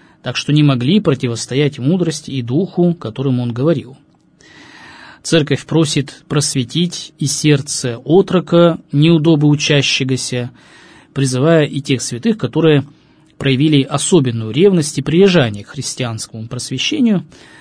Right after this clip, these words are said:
а именно призывая апостола Матфея, который с детства учился книгам и разумению закона, призывая святого мученика Агапия, который в различные времена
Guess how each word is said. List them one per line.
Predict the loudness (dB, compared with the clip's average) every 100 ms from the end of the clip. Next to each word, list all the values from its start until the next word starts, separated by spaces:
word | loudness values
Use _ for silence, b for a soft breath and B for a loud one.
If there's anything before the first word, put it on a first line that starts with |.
| B B
а | -4 4
именно | 6 8 6
призывая | 4 0 0 2 2 0 -4
апостола | -6 -2 -2 -2 -4 -4
Матфея, | -6 -8 0 4 6 4 2 -4
который | -6 0 2 0 -2
с | -8
детства | 0 0 0 -2
учился | -2 0 -2 -2 -4 -6
книгам | -2 0 0 0
и | -2
разумению | -2 0 2 4 4
закона, | 2 -2 -4 -4 -4 -6 -10 B B B B B B
призывая | -2 2 4 4
святого | 0 2 4
мученика | 4 2 0 0 -2
Агапия, | -2 -2 -2 -4 0 2 2 0
который | -6 0 2 2 0 -6 _ -8
в | -2
различные | -2 0 -2 0 0 0
времена | 2 2 2 2 -2